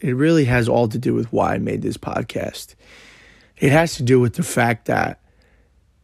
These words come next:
the New York media really blows, like, so much. They really had nothing good to say about the Jets winning. It was ridiculous. Like,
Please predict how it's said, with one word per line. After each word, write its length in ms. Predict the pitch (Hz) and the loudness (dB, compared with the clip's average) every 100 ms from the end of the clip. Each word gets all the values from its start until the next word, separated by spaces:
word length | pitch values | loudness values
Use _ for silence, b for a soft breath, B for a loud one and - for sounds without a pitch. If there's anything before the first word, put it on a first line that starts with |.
| _ _ _ _ | _ _ _ _
the 220 | - 127 120 | -4 0 0
New 180 | 123 | 2
York 800 | 151 180 175 156 - - - - _ | 4 4 4 2 0 -12 -18 -18 _
media 720 | - 120 120 127 139 147 156 - _ | -2 2 2 2 2 2 0 -6 _
really 440 | 131 123 156 156 127 | 2 4 6 4 0
blows, 800 | 104 113 110 104 98 107 - - | 0 2 4 4 2 -2 -6 -8
like, 180 | 135 120 | -4 -4
so 400 | - - - 120 | -2 -2 0 0
much. 480 | 113 85 - - - _ _ _ _ _ b b b b b _ | 0 -2 -4 -8 -10 _ _ _ _ _ b b b b b _
They 140 | 165 202 | 4 4
really 400 | 196 233 233 214 | 4 4 4 4
had 240 | 175 160 | 2 2
nothing 460 | 147 156 - 143 127 | 2 2 2 -2 0
good 180 | 131 | 0
to 100 | 110 | -2
say 280 | 123 127 123 | -4 -2 -2
about 240 | 110 117 113 | 0 -4 -4
the 100 | 113 | -6
Jets 320 | 113 120 - | -4 -6 -6
winning. 380 | 113 120 - - | -4 -4 -4 2
It 80 | 220 | 2
was 220 | 254 - | 2 0
ridiculous. 680 | 147 - 233 - 101 - | 0 2 0 0 -4 -4
Like, 160 | 139 127 | -4 -6